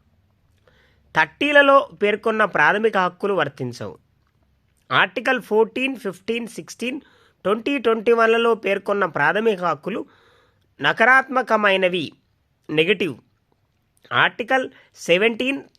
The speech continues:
ట్వంటీ త్రీ, ట్వంటీ ఫోర్లలో పేర్కొన్న ప్రాథమిక హక్కులు సకారాత్మకమైనవి, పాజిటివ్. ప్రాథమిక హక్కులన్నీ సాంప్రదాయకమైనవి.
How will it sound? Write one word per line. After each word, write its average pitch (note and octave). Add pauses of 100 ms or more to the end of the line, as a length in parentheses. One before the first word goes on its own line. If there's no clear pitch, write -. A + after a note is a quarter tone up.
ట్వంటీ E3+
త్రీ, A#3
ట్వంటీ G3+
ఫోర్లలో G#3
పేర్కొన్న G#3+
ప్రాథమిక F#3+
హక్కులు F#3 (640)
సకారాత్మకమైనవి, A3 (120)
పాజిటివ్. D#3+ (460)
ప్రాథమిక C4
హక్కులన్నీ A3+
సాంప్రదాయకమైనవి. F#3